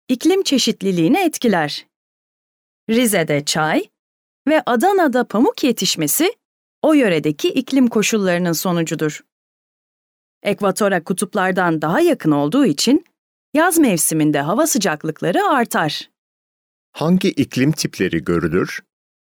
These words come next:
Speaker 1: Güneyde yazın sıcak ve kurak, kışın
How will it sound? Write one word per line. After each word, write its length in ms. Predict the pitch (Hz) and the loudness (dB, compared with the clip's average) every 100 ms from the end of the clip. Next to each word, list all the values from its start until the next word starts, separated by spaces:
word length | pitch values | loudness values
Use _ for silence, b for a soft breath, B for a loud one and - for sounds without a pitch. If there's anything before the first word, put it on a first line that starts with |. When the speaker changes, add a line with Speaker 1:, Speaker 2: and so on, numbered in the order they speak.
| _ _ _ _ 202 | _ _ _ _ -2
Speaker 1:
Güneyde 640 | 226 208 196 180 190 - - | 0 2 0 0 -2 -4 -2
yazın 440 | 208 208 185 147 | 0 2 0 0
sıcak 480 | - 180 165 294 - | -2 -2 -2 -2 -2
ve 120 | 262 | -2
kurak, 460 | - 156 180 - _ _ _ _ _ | 0 -2 -2 -4 _ _ _ _ _
kışın 500 | - 349 - 247 359 | -4 -2 2 2 0